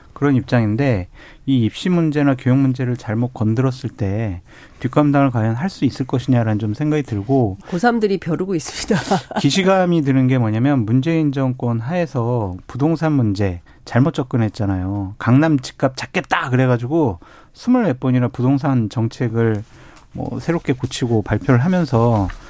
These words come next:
Speaker 1: 집값 폭등만 불러일으켰다. 제대로 이걸 잡지도 못했다.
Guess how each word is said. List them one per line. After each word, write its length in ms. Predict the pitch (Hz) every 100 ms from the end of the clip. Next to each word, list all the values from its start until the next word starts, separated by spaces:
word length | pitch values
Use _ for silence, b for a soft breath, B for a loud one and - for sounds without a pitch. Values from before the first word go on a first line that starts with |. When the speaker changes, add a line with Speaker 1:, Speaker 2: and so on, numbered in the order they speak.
| B
Speaker 1:
집값 300 | - - 139
폭등만 460 | - - 233 214 165
불러일으켰다. 800 | 131 120 101 - - 113 92 98
제대로 480 | - 127 147 165 226 b b b
이걸 180 | 135 135
잡지도 380 | 131 117 139 139
못했다. 500 | 104 117 - 92